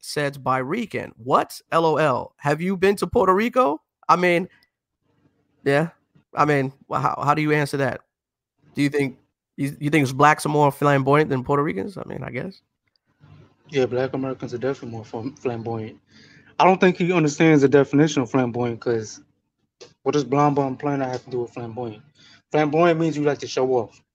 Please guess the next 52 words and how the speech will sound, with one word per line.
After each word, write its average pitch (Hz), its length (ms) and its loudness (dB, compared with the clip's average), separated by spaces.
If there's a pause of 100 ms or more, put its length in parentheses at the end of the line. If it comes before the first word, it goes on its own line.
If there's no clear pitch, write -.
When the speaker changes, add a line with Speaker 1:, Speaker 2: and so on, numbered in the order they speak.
(160)
Speaker 2:
Those 127 160 -2
are 123 40 0
dancing. 120 400 -6
You 98 40 -20
know - 20 -20 (640)
what 120 60 -16
I'm 117 60 -14
Speaker 1:
So 139 140 -6
Speaker 2:
saying? 160 120 2
Speaker 1:
what 175 120 8
about, 185 320 6
what 180 140 8
about 185 420 4 (280)
Puerto 180 220 0
Ricans? 175 320 -4
I, 135 160 0
I 143 100 0
go 202 120 -6
to 175 80 -2
Puerto 175 260 -4
Rico 180 220 -4
all 180 180 0
the 175 80 -2
time. 185 400 -2 (380)
I 143 100 2
see 185 180 -2
them 180 140 0
dancing 175 380 2
all 180 120 0
the 175 80 -2
time 226 280 0
and 156 80 -2
showing 190 300 0
off. - 280 -4 (1000)
What 147 160 2
about 170 220 6
the 160 60 8
Speaker 2:
I - 40 8
mean, 175 120 8
like, 170 120 4
Speaker 1:
reggaeton - 60 -14
Speaker 2:
showing, 180 220 4
I 147 160 6
mean, 185 160 2
Speaker 1:
artists? - 20 2
Speaker 2:
like, 165 200 2 (240)
I 160 80 -2 (140)
mean, 170 240 -8
I 170 60 0
mean, 165 160 -2
listen, 156 280 -6
boom. 120 260 -6